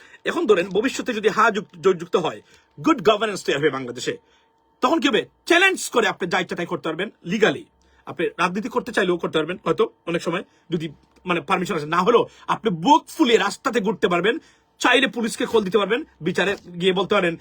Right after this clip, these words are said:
"আমি আওয়ামী লীগ করেছিলাম, আমি কোনো অপরাধ করিনি, কিন্তু এরা আমাকে নির্যাতন করে", বিচার আপনি পাবেন। আর যদি নাতে ভোট দেন, তো মনে রাখেন আপনি আওয়ামী লীগের যারা, নাতে যারা ভোট দিবেন, অস্তিত্বহীনতায় পড়বেন আগামীতে, অস্তিত্বহীনতায় পড়বেন আগামীতে যদি নাতে ভোট দেন,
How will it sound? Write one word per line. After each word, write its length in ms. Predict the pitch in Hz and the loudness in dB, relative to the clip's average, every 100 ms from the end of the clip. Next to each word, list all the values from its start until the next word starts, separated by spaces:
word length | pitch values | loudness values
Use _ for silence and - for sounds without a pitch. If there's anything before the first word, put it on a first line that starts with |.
| _ | _
"আমি 120 | 180 | -2
আওয়ামী 260 | 196 196 226 | 2 2 0
লীগ 100 | 262 | -2
করেছিলাম, 360 | 220 185 208 | -2 0 0
আমি 140 | 180 196 | 0 -4
কোনো 220 | 185 202 | -4 -2
অপরাধ 300 | 202 254 233 | 2 0 0
করিনি, 260 | 180 143 139 | -4 -4 -8
কিন্তু 300 | - 180 185 | -10 -4 0
এরা 180 | 175 | 2
আমাকে 220 | 180 170 180 | 2 0 -2
নির্যাতন 380 | 165 165 160 | -2 -4 -6
করে", 200 | 143 135 117 _ - | -4 -6 -6 _ -8
বিচার 200 | 139 147 | -4 -4
আপনি 140 | 139 | -4
পাবেন। 280 | 135 117 90 _ _ - | -8 -10 -12 _ _ -6
আর 80 | |
যদি 180 | 175 208 | -4 -2
নাতে 300 | 226 226 330 | 2 4 4
ভোট 160 | 294 285 | 2 4
দেন, 300 | 190 147 104 _ _ _ | 4 2 -2 _ _ _
তো 60 | |
মনে 160 | 185 185 | -2 0
রাখেন 240 | 214 233 | 0 -2
আপনি 340 | 196 - 208 262 - _ | -4 -4 -4 -4 -8 _
আওয়ামী 260 | 175 214 254 | 0 2 2
লীগের 200 | 254 196 | 2 4
যারা, 220 | 170 113 - _ - | 2 -2 -10 _ -4
নাতে 260 | 190 190 | -4 -2
যারা 200 | 262 247 | 0 2
ভোট 160 | 226 220 | 2 0
দিবেন, 260 | 180 156 147 - | -2 -2 -4 -6
অস্তিত্বহীনতায় 840 | 196 - 254 - 277 233 202 180 | -6 -6 -10 -2 0 0 -2 -2
পড়বেন 220 | 160 143 | -2 -4
আগামীতে, 360 | 135 127 113 120 _ _ _ _ - | -4 -8 -10 -12 _ _ _ _ 2
অস্তিত্বহীনতায় 1040 | 240 269 - - - _ 311 269 262 226 | 2 2 -2 -4 -4 _ 4 4 4 2
পড়বেন 220 | 196 165 | 0 -2
আগামীতে 400 | 165 156 165 156 | -2 -2 -4 -4
যদি 240 | 165 170 277 _ - | -4 -4 -8 _ -4
নাতে 280 | 156 147 | -4 -2
ভোট 160 | 170 143 | -4 -4
দেন, 200 | 123 110 | -4 -6